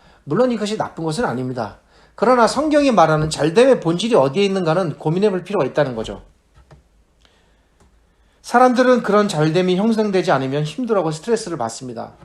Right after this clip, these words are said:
신자도 예외가 아닙니다. 그러나 그렇지 않습니다. 시인은 지금 대단한 형통, 대단한 진리를 깨달았습니다.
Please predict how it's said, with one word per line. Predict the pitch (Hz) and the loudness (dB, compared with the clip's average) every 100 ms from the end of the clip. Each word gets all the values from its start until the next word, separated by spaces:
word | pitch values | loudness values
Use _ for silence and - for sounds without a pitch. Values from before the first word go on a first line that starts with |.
| _ _ _ _ _ | _ _ _ _ _
신자도 | - - 320 294 277 247 160 | -8 -4 -2 4 4 6 2
예외가 | 139 160 | 2 0
아닙니다. | 143 117 113 - - _ _ _ _ _ _ _ _ _ _ _ _ _ | -2 -6 -12 -16 -20 _ _ _ _ _ _ _ _ _ _ _ _ _
그러나 | - 160 151 | -6 -2 -2
그렇지 | - 143 147 | -2 -4 -2
않습니다. | 117 113 135 117 107 98 - _ _ - - | -6 -6 -8 -10 -10 -14 -18 _ _ -20 -20
시인은 | - - 254 247 233 233 | -14 -6 -2 2 2 2
지금 | - 165 147 180 233 _ _ _ _ _ _ _ _ _ _ - | 0 0 0 0 -6 _ _ _ _ _ _ _ _ _ _ -2
대단한 | 160 156 220 233 220 | 0 4 6 4 2
형통, | 220 247 180 160 196 233 - _ | 2 0 0 0 0 -4 -14 _
대단한 | 156 165 202 202 - | -6 0 2 2 -2
진리를 | - 160 156 175 196 | -6 -4 -2 -2 -2
깨달았습니다. | 220 220 190 156 139 127 120 110 - | 0 2 2 0 -4 -8 -8 -8 -12